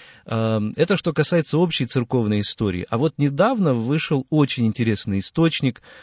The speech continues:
э, в электронном виде, пока я его не видел, но он, э, есть в печатном виде. Это у Марины Сергеевны Каретниковой,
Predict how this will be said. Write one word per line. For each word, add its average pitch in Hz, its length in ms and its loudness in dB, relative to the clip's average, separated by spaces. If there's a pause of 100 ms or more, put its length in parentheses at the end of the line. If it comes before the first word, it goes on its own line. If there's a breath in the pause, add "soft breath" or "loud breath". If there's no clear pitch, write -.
(160 loud breath)
э, 110 140 -4
в 110 140 -2
электронном 113 500 2
виде, 107 220 0
пока - 260 -2
я 107 120 2
его 107 160 2
не 117 120 6
видел, 156 340 4
но 147 320 8
он, 143 380 2 (100)
э, 117 160 0
есть 127 280 0
в - 80 -14
печатном 123 580 0
виде. 90 400 -2 (140)
Это 107 600 0
у 113 260 0
Марины 113 360 4
Сергеевны 107 680 0
Каретниковой, 110 960 0